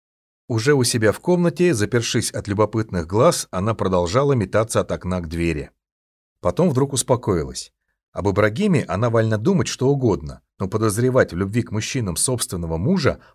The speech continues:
у неё нет никаких оснований. И потом, если она не будет ему доверять, их брак можно считать похороненным. Однако после этого инцидента её отношение к Ибрагиму ухудшилось ещё больше.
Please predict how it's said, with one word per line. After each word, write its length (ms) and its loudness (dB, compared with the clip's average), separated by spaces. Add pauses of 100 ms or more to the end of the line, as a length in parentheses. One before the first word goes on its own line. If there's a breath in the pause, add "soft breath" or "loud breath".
у 40 -8
неё 280 2
нет 220 0
никаких 480 0
оснований. 640 -6 (340)
И 120 -4
потом, 460 2
если 320 -2
она 180 0
не 120 -2
будет 300 -2
ему 240 -2
доверять, 500 0 (220)
их 180 -2
брак 280 2
можно 240 0
считать 360 -2
похороненным. 720 -2 (680 soft breath)
Однако 400 0
после 300 0
этого 200 2
инцидента 540 0
её 300 2
отношение 520 -2
к 80 -6
Ибрагиму 500 0
ухудшилось 720 -4
ещё 400 -4
больше. 460 -8